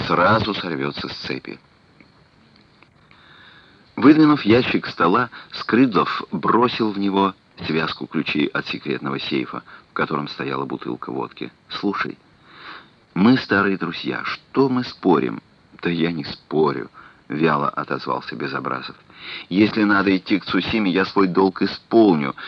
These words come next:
но желательно как следует рассчитать запасы угля, чтобы вернуться". "Миноносцы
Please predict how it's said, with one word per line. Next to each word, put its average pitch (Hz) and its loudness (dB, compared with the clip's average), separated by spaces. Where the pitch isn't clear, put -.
но 98 4
желательно 98 0
как 92 -2
следует 98 0
рассчитать 90 -2
запасы 90 0
угля, 92 0
чтобы 92 -2
вернуться". 101 -4
"Миноносцы 98 2